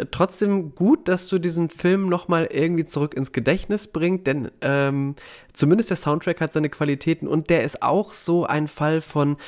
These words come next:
damals ganz, ganz wichtig. Alle reden drüber ein Jahr und dann komplett Memory Erasure für alle. Äh, deswegen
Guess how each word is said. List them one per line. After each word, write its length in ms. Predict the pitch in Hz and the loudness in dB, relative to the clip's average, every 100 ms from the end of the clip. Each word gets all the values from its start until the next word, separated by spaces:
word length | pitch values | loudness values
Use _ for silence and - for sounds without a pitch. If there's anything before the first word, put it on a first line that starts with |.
| - - | -16 -2
damals 520 | 135 165 165 151 - | 0 2 0 -2 -2
ganz, 360 | 143 185 233 - | 0 0 0 -2
ganz 260 | 170 180 | -2 0
wichtig. 580 | 131 135 - 190 190 - | 0 0 2 0 0 0
Alle 220 | 151 170 | 4 4
reden 240 | 156 160 170 | 2 0 0
drüber 320 | 160 156 87 | 0 0 0
ein 180 | 135 147 | -2 0
Jahr 240 | 147 147 | 0 0
und 180 | 131 131 | -2 0
dann 240 | 131 135 | -2 -2
komplett 500 | - 139 135 156 151 | -2 -2 0 0 0
Memory 580 | 147 135 147 143 139 - | 0 2 2 2 2 2
Erasure 460 | 127 127 131 127 131 | 2 4 2 2 -2
für 220 | - - | -2 -4
alle. 320 | 127 123 147 - - - - - | 0 0 0 -6 -20 -20 -20 -4
Äh, 240 | 131 127 | 0 0
deswegen 640 | 131 - 131 123 123 123 | 0 -4 0 0 0 -4